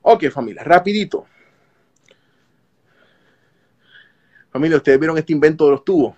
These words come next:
Es que yo doy clase todos los días con mis estudiantes. Yo tengo clases online con estudiantes de la universidad y les hablo de corazón, familia. Aquí va la cámara.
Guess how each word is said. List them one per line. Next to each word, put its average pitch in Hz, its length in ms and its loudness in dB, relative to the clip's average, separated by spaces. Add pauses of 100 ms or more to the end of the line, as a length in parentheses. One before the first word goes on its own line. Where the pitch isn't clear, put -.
(100)
Es 101 100 -20
que 143 220 -8
yo 143 160 0
doy 151 180 0
clase 151 400 -4
todos 170 300 -2
los 165 80 -4
días 180 160 -2
con 175 120 -2
mis 165 120 -2
estudiantes. 139 520 0
Yo 120 140 -4
tengo 143 240 -2
clases 147 220 -4
online 143 340 0
con 135 160 -10
estudiantes 131 380 -6
de - 80 -18
la - 20 -8
universidad 143 540 0 (680)
y 147 120 2
les 127 120 4
hablo 147 240 6
de 156 80 4
corazón, 139 380 -2
familia. 127 440 -6 (600)
Aquí 139 240 2
va 156 80 8
la 160 160 2
cámara. 156 440 0